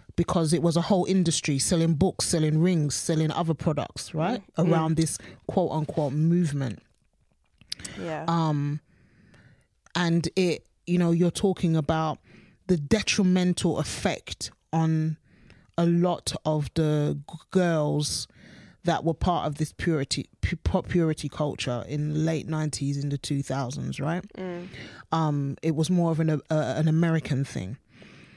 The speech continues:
Speaker 1: Um, you know, how they have been affected by it.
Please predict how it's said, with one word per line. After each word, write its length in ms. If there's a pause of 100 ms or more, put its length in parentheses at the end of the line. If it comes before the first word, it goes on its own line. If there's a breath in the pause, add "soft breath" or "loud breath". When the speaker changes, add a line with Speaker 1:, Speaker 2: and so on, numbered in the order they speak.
(220 loud breath)
Speaker 1:
Um, 560 (200)
you 120
know, 160
how 420
they 300
have 460
been 340 (220)
affected 720
by 240
it. 180